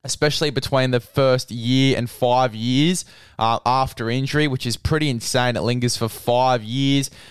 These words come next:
Uh, there's also a stat that says that most players cannot return, um, to pre-injury, um, you know, states or style of play, or they don't really return the same way that they left after the A C L injury. So,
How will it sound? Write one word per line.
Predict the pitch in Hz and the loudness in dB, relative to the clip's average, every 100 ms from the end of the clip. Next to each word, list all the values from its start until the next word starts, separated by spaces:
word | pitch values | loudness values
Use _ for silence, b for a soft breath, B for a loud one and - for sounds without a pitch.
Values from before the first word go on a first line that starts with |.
| B | B
Uh, | 113 117 | 0 2
there's | 120 | 2
also | 139 143 143 | 0 0 0
a | 123 | 0
stat | - 131 120 | 0 0 0
that | 120 - | -2 -4
says | - 123 120 107 | -2 -2 -2 -2
that | 120 98 | -2 -2
most | 117 127 131 135 139 - - | -4 -4 0 2 0 -2 -8
players | - 127 127 127 120 - - | -2 0 2 2 0 -8 -12
cannot | - 139 135 127 - | -6 -4 0 0 -2
return, | 117 - 139 120 123 120 B B B | -6 -6 0 2 2 -2 B B B
um, | 107 110 110 - | -4 -2 -2 -6
to | - 127 120 | -4 0 0
pre-injury, | - - 123 127 127 123 - 127 123 110 117 113 113 107 | -2 -4 0 0 0 -4 -6 -4 -4 -4 -2 0 0 0
um, | 107 110 | -2 -4
you | 110 | -2
know, | 107 107 - | -2 -2 -6
states | - - 131 131 104 - | -12 -4 0 0 -2 -6
or | 117 | -6
style | - - 127 123 | -4 -2 0 2
of | 117 | 0
play, | - 127 113 113 | -2 0 2 2
or | 110 | 0
they | 113 | 0
don't | 113 143 160 | 0 0 0
really | 127 135 | 0 0
return | 123 123 139 123 117 | 0 -4 0 0 0
the | |
same | 110 - 123 117 | -6 -2 -2 -2
way | 113 117 | -2 -2
that | 117 | -2
they | - 110 | -2 0
left | 110 113 110 - | 2 0 -2 -4
after | 110 110 113 120 | -2 -2 -4 -8
the | 110 107 | -4 0
A | 104 | -2
C | - 110 | -2 -2
L | 104 104 | -2 -2
injury. | 101 101 101 98 | -4 -8 -8 -6
So, | - 117 113 117 | -4 0 2 2